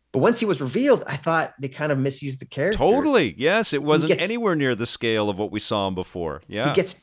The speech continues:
Speaker 1: talked down to in a business meeting,
Speaker 2: Yeah.
Speaker 1: and his right hand betrays him and fails, and then he
Speaker 2: Yeah.
Speaker 1: gets beaten up by Kate Bishop in their first encounter, and it's like, this is supposed to be, like, the, one of the best villains. This, he's
Speaker 2: Yeah.
Speaker 1: useless.
Speaker 2: Yeah.
Speaker 1: Um, that was disappointing.
Speaker 2: Yeah.
Speaker 1: Um,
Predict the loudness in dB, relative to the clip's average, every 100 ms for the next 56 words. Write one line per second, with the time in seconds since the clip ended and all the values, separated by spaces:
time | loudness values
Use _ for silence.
0 | _ -4 -2 -4 -6 -2 2 2 0 -2
1 | -6 -4 -2 -2 -2 -8 -8 -8 -8 -10
2 | -4 -2 0 0 0 0 -2 -2 -4 -4
3 | -4 -6 -8 -4 -4 -4 -8 -8 -2 0
4 | 0 -4 -6 -2 -2 -2 -4 -2 -2 -2
5 | -2 -8 -4 -4 -4 -6 -8 -6 -6 -8
6 | -10 -6 -6 -6 -8 -8 -10 _ _ -4
7 | -2 -4 -8 -10 -8 -8 -4 -2 -4 -6
8 | -14 -10 -6 -6 -4 -4 -2 0 0 -4
9 | -6 -8 -10 -18 -20 -8 -2 2 2 -2
10 | -6 -10 -12 _ -4 -2 -2 -6 -10 _
11 | -18 -18 -20 -20 _ _ _ 0 0 0
12 | -4 -8 -14 -14 -16 -16 -18 _ _ -10
13 | -6 -4 -4 -8 -12